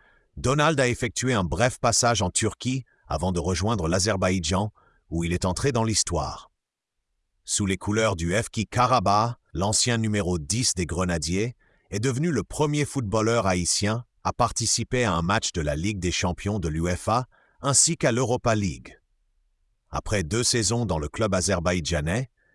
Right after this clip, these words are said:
il a poursuivi sa carrière dans plusieurs formations européennes, notamment l'Apollon Limassol, l'Olympiakos Nicosie et le F K Zira.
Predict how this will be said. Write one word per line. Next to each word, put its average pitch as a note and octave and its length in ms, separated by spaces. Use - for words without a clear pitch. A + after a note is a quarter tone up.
il G2+ 120
a G2 60
poursuivi A2+ 500
sa C3 160
carrière A2+ 540
dans F2 140
plusieurs C3 460
formations G#2+ 520
européennes, F#2 760
notamment G#2 540
l'Apollon A2 540
Limassol, G#2 720
l'Olympiakos G2 760
Nicosie G2 600
et G2+ 100
le F#2 140
F F#2 180
K G2+ 220
Zira. F2+ 540